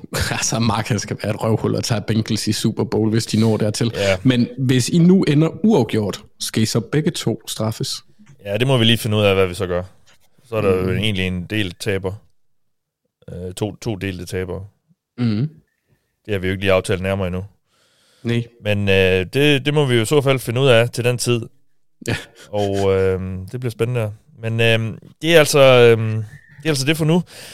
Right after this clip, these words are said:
Speaker 2: Vi har taget Eagles og Bengals. Det er altså de to hold, vi tror mødes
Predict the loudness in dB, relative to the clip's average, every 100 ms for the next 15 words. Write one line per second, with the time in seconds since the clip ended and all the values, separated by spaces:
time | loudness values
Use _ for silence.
0 | -16 0 2 4 4 4 2 -2 -6 -6
1 | -12 -16 _ _ _ -20 _ _ _ _
2 | -6 -4 -4 -8 -6 -4 -2 -4 -8 -12
3 | -18 _ _ _ -10 -8 -8 -10 -10 -6
4 | -4 0 0 -2 -8 0 2 2 -2 -2
5 | -6